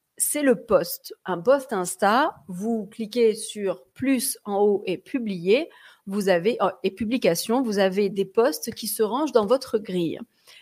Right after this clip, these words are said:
Les posts, c'est des formats photos ou vidéos, on va en parler. Format photo, assez facile, assez simple, en tout cas, c'est ce que vous faites normalement, au moins vous faites ça. Des photos carrées si possible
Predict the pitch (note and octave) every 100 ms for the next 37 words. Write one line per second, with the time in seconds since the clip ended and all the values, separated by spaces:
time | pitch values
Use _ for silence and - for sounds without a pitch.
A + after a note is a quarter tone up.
0 | - G3+ G3+ D4 F4 - A3+ F#3+ F#3+ G3+
1 | G3+ F#3+ F#3+ F#3+ B3+ A#3+ - G3+ G#3 F#3
2 | F3 B3+ C#4 F#3 F3+ E3+ D#3+ F3 D#4+ -
3 | - _ _ - D4+ C#4 C4+ C4 B3 B3+
4 | B3 A3+ - _ _ _ _ _ - E3+
5 | - E3 F3 F3 - C#4+ E4 - G3 F3
6 | E3 E3+ - G3+ D#4 D#4+ F#3+ G3+ G3 B3
7 | A3 - A3 F#3+ F#3 G3+ G3 E3+ E3+ F3+
8 | G3 - A#3 A3+ G#3 A3 G#3 F3 E3+ E3
9 | - G#3 C4+ - - _ - F#3 A#3+ B3+
10 | - _ - A#3+ A3+ A#3+ A3+ F#3+ - _
11 | - C4+ A#3+ B3 A#3 A#3+ G#3+ G#3+ G#3+ -
12 | F#3+ F#3+